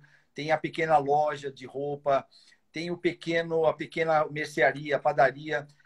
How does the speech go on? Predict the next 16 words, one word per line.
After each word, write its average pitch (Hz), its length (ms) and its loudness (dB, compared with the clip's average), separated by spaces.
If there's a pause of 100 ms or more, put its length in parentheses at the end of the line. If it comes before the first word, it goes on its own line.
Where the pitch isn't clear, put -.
É 160 120 2
hora 214 240 6
de 185 100 -6
ajudar 185 640 -2 (320)
esses, 147 800 -14
é, 120 260 0
esses 135 300 -6
pequenos 165 480 -2
comerciantes. 135 720 -4
Como 254 280 -2
você 175 280 -2
faz 123 260 2
isso? 98 340 -12 (400)
Dando 208 320 6
algum 196 300 2
brinde, 185 640 -2